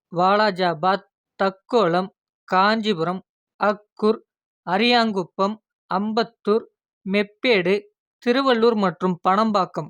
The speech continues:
போன்ற இடங்களுக்கெல்லாம் pick up and drop-ம் இந்த நிறுவனத்துல இருந்து இருக்கு அப்படின்றத கொடுத்திருக்காங்க. இந்த நிறுவனத்துல டியூட்டி ஹவர்ஸ் பாத்தீங்கன்னா, எட்டு மணி நேரம் உங்களுக்கு வேலை நேரமாக இருக்கும் அப்படின்றதும் கொடுத்திருக்காங்க. ரொட்டேஷனல் ஷிப்ட் தான் அப்படின்றதும் கொடுக்கப்பட்டிருக்கு.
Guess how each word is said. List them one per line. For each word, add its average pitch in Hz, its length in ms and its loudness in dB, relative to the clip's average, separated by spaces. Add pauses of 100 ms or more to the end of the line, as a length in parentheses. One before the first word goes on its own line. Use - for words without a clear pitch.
(100)
போன்ற 202 200 0
இடங்களுக்கெல்லாம் 208 540 0
pick - 260 -4
up 285 140 0
and 214 140 2
drop-ம் 185 380 0
இந்த 196 180 0
நிறுவனத்துல 185 420 -2
இருந்து 180 180 0
இருக்கு 170 240 -2
அப்படின்றத 180 540 0
கொடுத்திருக்காங்க. 160 720 -6 (300)
இந்த 220 220 4
நிறுவனத்துல 262 420 2
டியூட்டி 254 380 0
ஹவர்ஸ் 220 340 2
பாத்தீங்கன்னா, 214 420 0
எட்டு 208 260 0
மணி 233 200 2
நேரம் 226 280 0
உங்களுக்கு 202 340 -2
வேலை 202 300 2
நேரமாக 190 520 0
இருக்கும் 196 340 0
அப்படின்றதும் 185 540 2
கொடுத்திருக்காங்க. 180 600 0
ரொட்டேஷனல் 226 600 0
ஷிப்ட் 190 220 -4
தான் 190 180 2
அப்படின்றதும் 180 520 0
கொடுக்கப்பட்டிருக்கு. 165 880 0